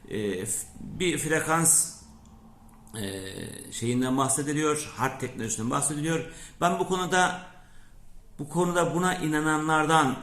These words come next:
bir insanım olduğunu söyleyebilirim. Yani, e, kardeş, e, teknoloji habire ilerliyor. Daha da ilerleyecek. E,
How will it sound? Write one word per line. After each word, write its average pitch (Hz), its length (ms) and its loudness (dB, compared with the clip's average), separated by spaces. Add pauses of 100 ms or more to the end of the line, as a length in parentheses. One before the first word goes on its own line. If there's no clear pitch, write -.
(180)
bir 113 100 -4
insanım 90 420 -4 (160)
olduğunu 117 380 0
söyleyebilirim. - 600 -6
Yani, 117 260 -2 (520)
e, 110 500 -4
kardeş, 123 460 -2 (720)
e, - 80 -10 (720)
teknoloji 156 960 -2 (440)
habire 160 440 2
ilerliyor. 123 800 0 (500)
Daha 143 220 2
da 104 60 -2
ilerleyecek. 71 560 -12 (1300)
E, 92 60 -8